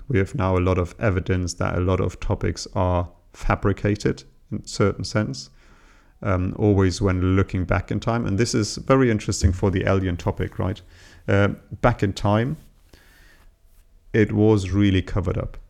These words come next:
this topic, right? We, we have that evidence from whistleblowers.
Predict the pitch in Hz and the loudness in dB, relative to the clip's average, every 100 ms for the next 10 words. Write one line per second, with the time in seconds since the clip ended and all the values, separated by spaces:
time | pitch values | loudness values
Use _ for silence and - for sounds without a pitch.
0 | - - 107 - 104 - - 98 - 101 | -14 -10 -8 -6 -8 -8 -4 -4 -2 0
1 | 95 101 85 104 101 - 95 - 101 92 | 2 2 2 4 2 2 -2 -2 -2 -2
2 | - 90 - - 98 90 85 82 - 95 | -4 -4 -8 -2 0 0 -2 -6 -2 -2
3 | - - - - - | -2 -6 -6 -8 -10